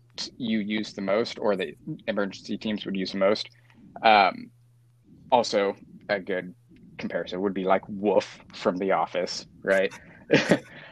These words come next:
Um, and so that taught me a lot about, you know, the basics of software development, which it was a lot of fun, but also I learned pretty quick that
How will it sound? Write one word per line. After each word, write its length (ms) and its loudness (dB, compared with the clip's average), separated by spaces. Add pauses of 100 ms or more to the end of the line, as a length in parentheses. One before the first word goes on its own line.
(100)
Um, 560 6 (1200)
and 200 2
so 420 2 (160)
that 360 -4 (160)
taught 260 0
me 120 -8
a 60 -2
lot 420 0
about, 400 -4 (1300)
you 140 -6
know, 160 -4 (280)
the 80 -2
basics 440 -2
of 120 -8
software 340 -2
development, 480 -6
which 400 -2 (760)
it 160 4
was 400 0 (220)
a 60 2
lot 180 6
of 60 -2
fun, 400 2
but 180 -2
also 580 -2
I 160 -2
learned 400 -2
pretty 240 -6
quick 400 -2
that 280 -4